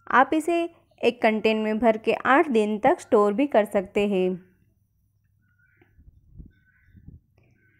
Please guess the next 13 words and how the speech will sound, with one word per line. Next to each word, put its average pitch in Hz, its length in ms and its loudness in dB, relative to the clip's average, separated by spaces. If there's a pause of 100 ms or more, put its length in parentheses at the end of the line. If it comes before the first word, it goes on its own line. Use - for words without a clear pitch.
(1300)
मैंने 226 240 -2
यहाँ 302 280 2
ये 233 100 2
चटनी 208 380 -4
को 202 160 -2
सर्व 214 300 2
कर 233 160 2
लिया 247 300 0
है। 285 220 0 (340)
आप 202 240 -2
देख 214 240 -2
सकते 240 360 -4
हैं 269 180 0